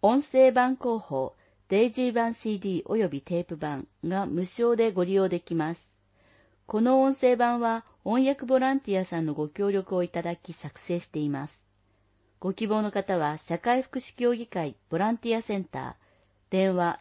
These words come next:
四三一二三六までご連絡ください。広報下野を市内コンビニエンスストア一部に設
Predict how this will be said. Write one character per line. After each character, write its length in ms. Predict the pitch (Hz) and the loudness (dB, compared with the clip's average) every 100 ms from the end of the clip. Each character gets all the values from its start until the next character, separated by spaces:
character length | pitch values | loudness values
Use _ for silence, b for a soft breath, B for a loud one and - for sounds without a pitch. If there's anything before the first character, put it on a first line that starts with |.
| - | -2
四 240 | 170 226 | 0 0
三 360 | - 233 185 - | -2 -2 -2 -6
一 260 | 165 - 240 | -12 -4 0
二 180 | 262 214 | 2 0
三 240 | 208 220 | 0 0
六 240 | 233 - | -2 -2
ま 100 | 170 | -4
で 220 | 147 135 - | -4 -6 -6
ご 140 | 151 | -2
連 160 | 165 175 | 0 0
絡 180 | 180 - | -2 -4
く 80 | 175 | -4
だ 120 | 165 | -4
さ 220 | 170 160 | -4 -10
い。 100 | 135 - _ _ _ _ _ _ _ _ _ _ _ _ _ - | -10 -14 _ _ _ _ _ _ _ _ _ _ _ _ _ 0
広 240 | 262 269 285 | 6 6 6
報 160 | 233 | 2
下 320 | 220 - 202 196 | 4 4 4 2
野 340 | - 175 165 | -2 0 2
を 180 | 156 - | 0 -2
市 240 | - - 247 | -8 2 4
内 220 | 220 180 | 4 2
コ 180 | - 226 | 0 2
ン 80 | |
ビ 100 | 240 | 6
ニ 120 | 262 262 | 6 6
エ 100 | 269 | 4
ン 60 | |
ス 180 | 262 254 | 2 -2
ス 120 | - | -4
ト 200 | - 226 | 0 2
ア 240 | 185 147 - | 2 0 -2
一 260 | 170 160 262 | -8 -2 4
部 80 | 254 | 6
に 140 | 190 | 6
設 200 | - | 2